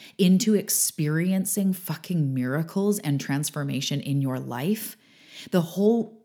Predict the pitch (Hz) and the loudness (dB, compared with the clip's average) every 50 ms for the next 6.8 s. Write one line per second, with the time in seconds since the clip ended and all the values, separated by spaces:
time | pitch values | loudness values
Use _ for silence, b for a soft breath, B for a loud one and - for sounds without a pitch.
0 | _ - 156 139 143 156 180 190 202 214 202 - 160 143 139 143 143 139 139 131 | _ -8 -8 -4 0 2 4 6 6 6 6 6 4 0 0 0 0 -2 -4 -2
1 | 131 135 139 151 160 170 165 165 - 147 143 139 131 131 - - 139 143 - - | -2 0 0 2 2 0 0 -2 -2 -2 -2 -2 -2 -4 -4 -4 -4 -4 -4 -6
2 | - - - 139 135 135 131 135 131 131 131 135 139 139 135 131 139 127 117 - | -8 -6 -4 -4 -4 -2 -2 0 0 0 0 0 0 0 -2 -2 -4 -6 -6 -8
3 | - - 160 147 139 143 147 139 143 135 - 120 123 123 127 131 131 139 139 - | -8 -4 0 0 2 2 2 2 0 0 -2 -4 -6 -6 -4 -4 -4 -2 -2 -2
4 | - 143 139 143 143 139 - 139 131 131 127 - - - 175 160 156 151 143 143 | -2 -2 0 0 -2 -2 -2 -4 -4 -4 -6 -6 -4 -2 0 0 0 0 0 0
5 | 143 143 135 - 139 131 - - 151 160 175 165 175 160 143 139 - 123 104 110 | 0 -2 -2 -2 -4 -6 -4 -4 -4 -4 -2 -2 -2 -2 -2 -2 -4 -6 -6 -6
6 | - 147 165 185 190 196 - - 185 170 160 139 123 120 - | -4 -4 -2 -2 -2 -2 -2 -2 0 0 0 -2 -4 -6 -8